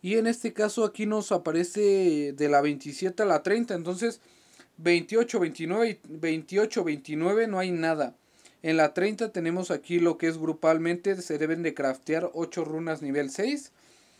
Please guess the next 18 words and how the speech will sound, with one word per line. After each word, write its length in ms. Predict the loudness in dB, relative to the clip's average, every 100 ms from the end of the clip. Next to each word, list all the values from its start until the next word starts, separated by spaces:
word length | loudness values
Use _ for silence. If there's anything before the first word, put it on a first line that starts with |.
| _
Y 140 | 0 4
aparte, 440 | 6 4 2 -2
pues, 260 | -2 -4 -2
una 320 | 0 2 2
individual 680 | -2 -2 0 4 4 4 -6 _ _ _ _
de 520 | -2 4 6 6 0 _
épicos. 720 | -4 -4 -4 -12 -10 -12 -14 _ _ _ _ _ -4
Vuelta 560 | 2 2 2 0 0
treinta 400 | 0 -2 2 0
y 160 | 0 -6 -2
uno, 320 | 0 2 2
no 160 | 2
hay 100 | 0
nada. 340 | 2 2 4 2
Vuelta 380 | 2 0 -2 -4
treinta 400 | -4 -4 -2 -2
y 60 |
dos 420 | 0 0 -2 -10